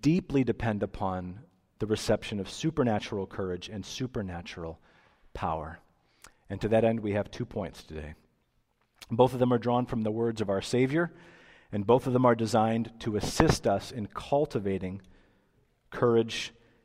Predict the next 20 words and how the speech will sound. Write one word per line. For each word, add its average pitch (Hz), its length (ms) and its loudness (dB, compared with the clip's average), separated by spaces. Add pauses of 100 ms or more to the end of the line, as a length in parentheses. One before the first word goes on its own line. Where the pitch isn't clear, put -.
(180)
and 101 160 -4
power. 95 480 -2
Ours 131 420 10
is 123 140 2
an 117 80 4
anxious 139 480 0
and 117 100 4
anemic 131 440 2
age, 117 400 0
and 104 120 -6
so 107 200 0
our 107 80 0
mission 110 340 0
and 101 140 -2
vision 101 340 0
demand 95 320 -4
supernatural 101 560 -4
courage, 92 460 -6 (400)
supernatural 98 720 -4
power. 82 480 -10